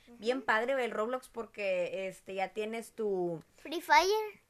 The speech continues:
Speaker 2: Ándale,
Speaker 1: <laughs>
Speaker 2: también, todo eso, y así un montón de juegos que,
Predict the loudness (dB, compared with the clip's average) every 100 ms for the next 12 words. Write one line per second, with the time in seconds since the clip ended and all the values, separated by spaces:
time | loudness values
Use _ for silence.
0 | -10 -2 0 0 0 -2 -2 -6 -6 -6
1 | -6 -6 -6 -6 -4 -4 -4 -4 -4 -4
2 | -4 -8 -6 -6 -6 -6 -6 -4 -4 -4
3 | -4 -4 -4